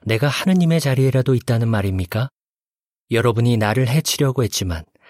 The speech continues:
하느님께서는 그 일을 통해 좋은 결과를 가져와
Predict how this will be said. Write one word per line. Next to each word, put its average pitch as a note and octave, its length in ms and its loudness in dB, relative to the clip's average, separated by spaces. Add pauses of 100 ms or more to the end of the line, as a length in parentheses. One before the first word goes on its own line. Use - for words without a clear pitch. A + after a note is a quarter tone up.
(180)
하느님께서는 D3 1080 0
그 E3+ 240 2
일을 E3 220 2
통해 D#3 340 0
좋은 C#3 420 2
결과를 C#3 420 2
가져와 A2+ 500 0